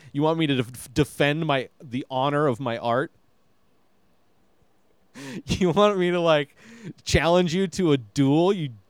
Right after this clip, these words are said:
dummy? You're stupid. Like, I give a fuck. <laughs> Like,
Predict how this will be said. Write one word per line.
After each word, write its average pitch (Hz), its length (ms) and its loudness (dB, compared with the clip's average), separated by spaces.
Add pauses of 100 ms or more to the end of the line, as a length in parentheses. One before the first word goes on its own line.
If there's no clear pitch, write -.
(100)
dummy? 135 480 0 (340)
You're 151 300 0
stupid. 117 880 -2 (1300)
Like, 147 420 2
I 127 260 -2 (160)
give 156 280 2
a 143 100 0
fuck. 104 420 -4 (300)
<laughs> - 80 -8 (1400)
Like, 190 220 0